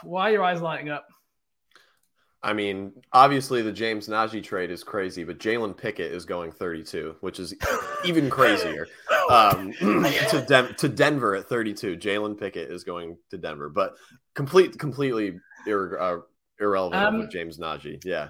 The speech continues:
Speaker 1: Right. James Najee is a guy people won't have seen or heard of much. So, quick scout, plays for Barcelona,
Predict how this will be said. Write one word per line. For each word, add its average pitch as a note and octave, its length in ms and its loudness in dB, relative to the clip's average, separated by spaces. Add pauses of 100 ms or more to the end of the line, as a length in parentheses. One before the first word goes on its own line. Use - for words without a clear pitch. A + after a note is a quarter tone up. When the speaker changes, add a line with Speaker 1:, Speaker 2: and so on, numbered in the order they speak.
(200)
Speaker 1:
Right. G#3+ 320 2
James A3 280 4
Najee A#3 260 4
is F#3+ 140 -2
a - 20 -6
guy F#3 300 4
people F#3 320 -6
won't G3 160 2
have E3+ 200 -8
seen G#3+ 480 -2
or F#3 100 -6
heard E3+ 220 0
of D#3 160 -2
much. - 420 -12
So, D#3 320 -2 (120)
quick G#3+ 240 0
scout, D#3+ 480 -2
plays G3 260 0
for A3+ 80 0
Barcelona, F#3 720 0